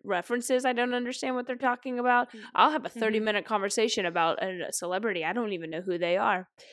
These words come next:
Speaker 2: You don't even know
Speaker 1: Uh,
Speaker 2: who they are.
Speaker 1: yeah.
Speaker 2: Yeah.
Speaker 1: And
Speaker 2: Yeah.
Speaker 1: there's some, there's some I've said to some guests on here that I, I'll tell you offline.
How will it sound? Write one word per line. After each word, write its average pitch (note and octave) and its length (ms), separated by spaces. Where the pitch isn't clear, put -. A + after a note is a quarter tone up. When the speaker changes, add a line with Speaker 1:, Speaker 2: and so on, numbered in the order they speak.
Speaker 2:
You G#3 60
don't G3+ 40
even - 0
know G#3 60
Speaker 1:
Uh, F#3+ 400
Speaker 2:
who F3+ 60
they F3+ 80
are. F3+ 120
Speaker 1:
yeah. A#3 100
Speaker 2:
Yeah. G3 220
Speaker 1:
And A3+ 400
Speaker 2:
Yeah. E3+ 180
Speaker 1:
there's A#3 240
some, B3 420
there's B3 240
some C4 480
I've G#3+ 260
said A#3 320
to A#3+ 80
some A3+ 240
guests A3+ 320
on F#3+ 160
here F3 200
that F#3 160
I, F#3 160
I'll F#3+ 300
tell G3+ 160
you F#3+ 120
offline. F3+ 580